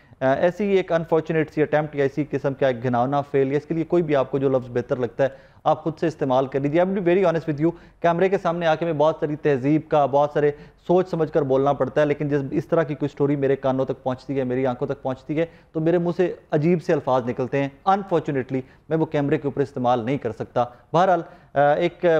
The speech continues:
बच्ची इस किस्म की जिसका जो, ज-, ज-, इसी, अ, ट्रॉमा से गुजरी है, अभी recently दो दिन पहले एफ़आईआर हो गई है।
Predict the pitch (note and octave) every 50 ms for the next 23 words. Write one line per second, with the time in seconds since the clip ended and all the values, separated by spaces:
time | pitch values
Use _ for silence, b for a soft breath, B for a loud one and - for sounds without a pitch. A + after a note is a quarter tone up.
0 | C#3+ B2+ D3+ D3 - - G3 G3+ G3 G3 - F3 - F3+ E3+ D#3 - E3+ D3+ D#3
1 | - - E3+ D#3 D3 B2 C#3 C#3+ C#3+ C#3 C3+ C3+ B2+ - C3 B2+ B2 C#3 C3+ B2+
2 | B2+ C#3 E3 - F#3+ F3+ E3+ D#3 C#3+ B2+ A#2+ A#2+ A#2+ A2+ - - - B2 B2 B2+
3 | A#2 A#2 A#2+ A#2 A#2 A#2+ A#2+ A#2+ - - - - - - - E3 D#3+ D#3+ E3+ F3
4 | - E3 C#3 C#3+ C#3+ C#3+ D3+ E3 D#3 C3+ C#3+ C3 B2+ C3 B2 - D#3+ C#3+ C#3+ C#3+
5 | B2+ B2+ C3 C3+ C#3+ C3 - C3+ C#3 D3 D3 - B B B B B B B D#3
6 | D3+ - F#3+ F#3 F3+ E3+ D3+ C3 C3+ D#3+ E3 D3+ C#3